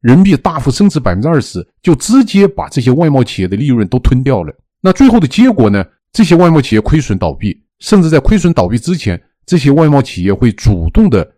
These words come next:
转移到东南亚、印度，或者把订单转移到东南亚、印度。所以从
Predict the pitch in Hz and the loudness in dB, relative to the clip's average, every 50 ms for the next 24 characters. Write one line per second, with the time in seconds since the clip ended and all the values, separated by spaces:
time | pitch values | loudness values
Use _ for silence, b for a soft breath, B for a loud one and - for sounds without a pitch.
0 | _ _ _ - - - - - 92 120 123 120 - 135 131 117 98 90 101 110 | _ _ _ -2 -2 -2 -2 -2 -2 0 0 0 0 0 0 0 0 -2 -2 -2
1 | 101 - _ - 120 127 117 98 82 87 78 - _ _ _ _ - - 160 135 | -4 -6 _ -4 -2 0 0 0 -2 -6 -10 -12 _ _ _ _ -6 -4 -2 -2
2 | 139 - 156 - - - 220 208 110 95 120 120 123 - _ _ _ _ _ - | -2 -2 -4 -6 0 2 2 2 2 2 0 0 -2 -4 _ _ _ _ _ -2
3 | 104 90 73 69 78 78 82 78 _ _ _ _ _ - - 107 101 85 82 87 | -2 -2 -2 -4 -6 -8 -8 -8 _ _ _ _ _ -6 -2 -2 -2 -2 -2 -6
4 | 80 78 87 85 69 65 - 65 - _ _ _ _ - - 170 175 170 139 - | -6 -6 -8 -8 -8 -8 -12 -12 -14 _ _ _ _ -6 0 2 2 2 4 2
5 | - 127 131 | 2 2 2